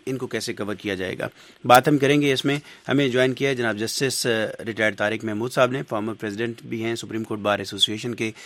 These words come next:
legal ایکسپرٹ ہیں، بہت سارے commissions بنتے اور ان کی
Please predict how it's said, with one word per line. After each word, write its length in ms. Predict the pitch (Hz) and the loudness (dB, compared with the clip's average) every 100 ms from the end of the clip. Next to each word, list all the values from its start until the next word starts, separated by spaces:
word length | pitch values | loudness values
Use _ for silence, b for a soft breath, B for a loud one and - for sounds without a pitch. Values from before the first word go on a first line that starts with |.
| B - | B -6
legal 320 | 107 117 123 | 0 4 4
ایکسپرٹ 420 | 107 - 117 117 | 2 0 0 2
ہیں، 120 | 123 135 | 0 -2
بہت 180 | 110 107 | -2 -2
سارے 160 | 107 95 | -4 -4
commissions 440 | 104 107 117 101 | -4 -4 -4 -6
بنتے 380 | 104 104 104 120 - B B | -4 -4 0 0 0 B B
اور 160 | - 107 | -2 0
ان 100 | 113 | 0
کی 300 | 113 107 | 0 0